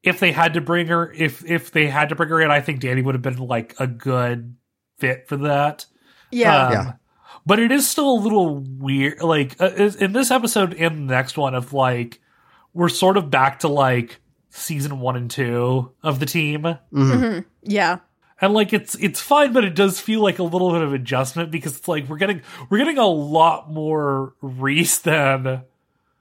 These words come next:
Speaker 1: like, than was
Speaker 3: Right.
Speaker 1: average for, like, the last couple episodes. And I'm like, "Mm, we're getting a tick up here." And
Speaker 2: Yeah, yeah.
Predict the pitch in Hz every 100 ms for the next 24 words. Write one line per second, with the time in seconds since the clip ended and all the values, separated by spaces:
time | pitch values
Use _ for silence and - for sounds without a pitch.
0 | _ - 147 127 123 120 - - 160 165
1 | 165 165 - 156 165 156 147 - 156 143
2 | 151 139 135 139 - 135 139 127 139 147
3 | 127 139 135 139 165 185 135 131 160 196
4 | 135 123 170 151 147 - 131 107 107 127
5 | - - 220 208 190 160 170 - 202 156
6 | 165